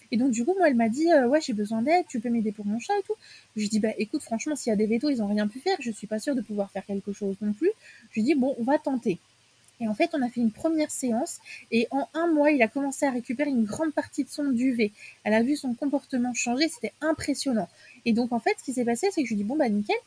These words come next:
Et en fait, euh, du coup, on a continué, en fait, on fait un soin tous les mois. Et à chaque fois que je fais un soin, eh ben, floup, il y a tous ses poils qui repoussent aux bons endroits et il va de mieux, de mieux en mieux. Donc, c'est assez incroyable. Et donc, ce chat, ce qui est très drôle, c'est qu'à chaque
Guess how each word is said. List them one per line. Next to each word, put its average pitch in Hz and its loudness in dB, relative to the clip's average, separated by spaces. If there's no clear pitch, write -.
Et 254 0
en 254 -2
fait, - -2
euh, 226 2
du 220 -2
coup, 349 -2
on 240 -2
a 226 2
continué, 320 -4
en 285 0
fait, 277 -2
on 247 -8
fait 247 -6
un 277 -4
soin 285 -4
tous - -4
les 294 2
mois. 262 0
Et 247 0
à 254 0
chaque 349 -2
fois 381 -2
que 339 -4
je - -6
fais 320 -2
un 269 -2
soin, 349 -4
eh 330 0
ben, 247 2
floup, - 6
il 320 4
y - 6
a 302 6
tous 339 0
ses 320 0
poils 302 2
qui 269 -6
repoussent 262 -2
aux 254 -2
bons 233 -2
endroits 233 0
et 226 2
il 226 4
va 320 4
de 262 0
mieux, 254 2
de 233 0
mieux 269 0
en 262 0
mieux. 277 0
Donc, 285 -4
c'est 247 -2
assez 254 -2
incroyable. 269 0
Et 262 0
donc, 311 0
ce 311 -2
chat, 381 2
ce - -10
qui 285 -2
est 233 -2
très 294 -2
drôle, 269 2
c'est 254 -6
qu'à 240 -2
chaque - 2